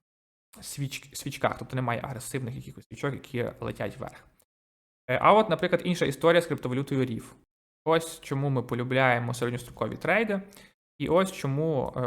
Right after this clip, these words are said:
очікування дає свій результат. Зверніть увагу, е, як рухалась криптовалюта РІФ. Вона прийшла в зону закупки, е, в цій зоні вона консолідувалася, і, по суті, основний імпульс вона здійснила за чотири дні.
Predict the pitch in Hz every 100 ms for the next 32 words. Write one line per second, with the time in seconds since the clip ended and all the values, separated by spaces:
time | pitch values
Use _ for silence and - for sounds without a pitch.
0 | 117 - 131 - 185 185 160 127 120 127
1 | - 123 127 123 - - - - 131 151
2 | 151 165 226 226 202 208 - 131 131 127
3 | - 143 156 143 139 113 117 - 123 123
4 | 135 120 - - - 156 214 214 143 170
5 | 165 143 170 151 135 - 202 - 190 190
6 | - - _ _ - 127 123 117 - 170
7 | 147 156 139 123 131 - - - 123 123
8 | 123 180 202 135 131 139 - 175 165 -
9 | 147 147 147 139 123 113 202 208 214 123
10 | 123 143 139 117 147 175 135 120 139 127
11 | 117 104 92